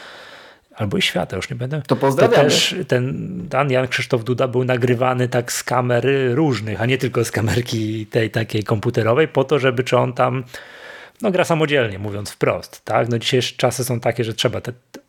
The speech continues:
Speaker 1: do takich zabezpieczeń się uciekać, ale dzięki temu mogli w ogóle grać, bo to było tam w szczycie pandemii robione, prawda?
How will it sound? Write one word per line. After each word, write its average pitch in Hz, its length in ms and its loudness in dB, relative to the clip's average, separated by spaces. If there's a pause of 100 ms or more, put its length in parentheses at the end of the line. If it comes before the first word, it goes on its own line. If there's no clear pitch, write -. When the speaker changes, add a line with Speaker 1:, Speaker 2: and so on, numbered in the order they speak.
Speaker 1:
do 120 180 -4
takich 120 500 -4 (280)
zabezpieczeń 113 680 -4
się 110 240 -2
uciekać, 131 580 -2 (120)
ale 254 220 -2
dzięki 233 320 -4
temu 139 340 -2
mogli 135 300 0
w 156 60 -2
ogóle 117 260 0
grać, 139 340 -2
bo 113 120 -8
to 117 100 -6
było 113 260 -2
tam 113 200 -2
w - 60 -2
szczycie - 260 -2
pandemii 117 480 0
robione, 92 380 -6
prawda? 95 440 -2